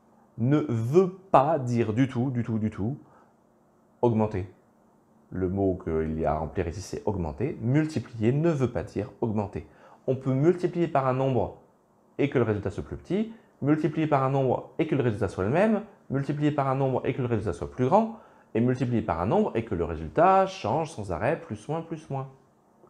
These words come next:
Ça dépend complètement de ce par quoi on multiplie, mais également de ce avec quoi on avait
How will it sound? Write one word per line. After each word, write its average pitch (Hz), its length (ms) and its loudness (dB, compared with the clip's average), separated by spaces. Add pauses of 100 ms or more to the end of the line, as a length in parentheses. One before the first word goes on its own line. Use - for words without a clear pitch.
(200)
Ça 175 160 0
dépend 127 320 -2 (220)
complètement 214 580 -2 (280)
de 71 60 -8
ce 123 200 -4
par - 240 -4
quoi - 260 -4
on 87 80 -2
multiplie, 170 580 -2 (340)
mais 76 280 -2
également 139 540 2 (400)
de 113 180 -6
ce 220 380 -2 (420)
avec 85 320 -6
quoi 214 380 2
on 95 100 -6
avait 131 360 -4